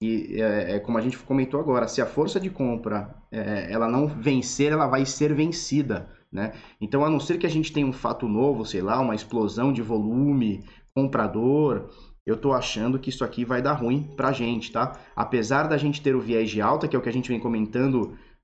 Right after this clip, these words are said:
há muitos meses, né? Desde o começo do ano, ou sei lá, final do ano passado, a gente vem comentando, é, sobre o viés claro de alta, né? Agora a gente tá num momento aqui que não tá legal.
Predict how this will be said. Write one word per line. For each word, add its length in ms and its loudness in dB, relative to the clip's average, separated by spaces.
há 60 2
muitos 380 2
meses, 360 2
né? 120 2
Desde 220 2
o 60 -4
começo 320 -2
do 120 0
ano, 300 2
ou 80 0
sei 160 0
lá, 100 2
final 280 0
do 60 -2
ano 100 -2
passado, 340 -2
a 40 -2
gente 160 -2
vem 100 -2
comentando, 680 -2
é, 120 -8
sobre 300 -2
o 60 -2
viés 420 0
claro 420 0
de 180 -2
alta, 380 2
né? 280 -2
Agora 320 0
a 40 0
gente 200 -2
tá 100 -2
num 100 2
momento 420 2
aqui 200 -6
que 140 -4
não 160 0
tá 160 0
legal. 460 0